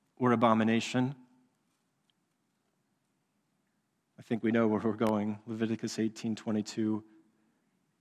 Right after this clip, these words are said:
"You shall not lie with a male as with a woman.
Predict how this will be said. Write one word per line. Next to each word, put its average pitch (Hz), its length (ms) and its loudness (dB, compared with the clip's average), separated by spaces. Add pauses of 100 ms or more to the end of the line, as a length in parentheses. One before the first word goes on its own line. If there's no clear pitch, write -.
(120)
"You 120 80 -8
shall 127 240 6
not 123 240 4
lie 123 200 8
with 120 240 0
a 110 40 0
male 107 500 2 (200)
as 117 260 -4
with 117 200 -4
a 110 40 -8
woman. 101 500 -2